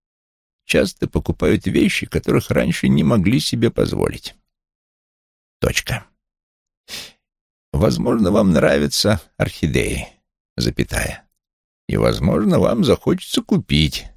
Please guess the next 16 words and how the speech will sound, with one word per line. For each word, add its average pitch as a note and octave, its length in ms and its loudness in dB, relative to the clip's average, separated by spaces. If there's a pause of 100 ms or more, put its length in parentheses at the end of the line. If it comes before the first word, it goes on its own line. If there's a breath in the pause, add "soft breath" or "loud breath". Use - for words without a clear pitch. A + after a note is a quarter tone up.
(480)
несколько C#2+ 600 2
орхидей A#1 600 -2 (640)
на B1+ 160 2
пять - 300 2 (200)
тысяч D3 400 0
дополнительного D#2+ 840 0
дохода, A2+ 640 0 (840)
полученного E2 680 2
вами C#2+ 320 2
за D#3 160 2
последние F2 720 0
четыре - 440 -2
месяца. - 600 -2 (1300)
Точка. - 520 -2 (1000 loud breath)
Если G1+ 340 -4
так, - 400 0